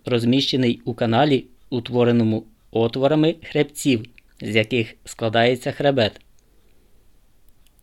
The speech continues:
Рефлекс — це автоматична відповідь на подразнення. Жар від полум'я подразнює больові рецептори на пальці, які посилають сигнал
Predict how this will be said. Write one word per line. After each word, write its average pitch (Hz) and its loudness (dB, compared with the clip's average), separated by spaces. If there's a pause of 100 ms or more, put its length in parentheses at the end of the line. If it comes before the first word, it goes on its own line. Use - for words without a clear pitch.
(180)
Рефлекс — 139 4 (320)
це 123 0
автоматична 117 0
відповідь 123 0 (140)
на 127 0
подразнення. 113 0 (800)
Жар 127 8
від 117 -2
полум'я 139 4 (280)
подразнює 113 4 (100)
больові 117 0
рецептори 139 0
на 143 2
пальці, 113 -2 (400)
які 127 -2
посилають 123 2
сигнал 156 2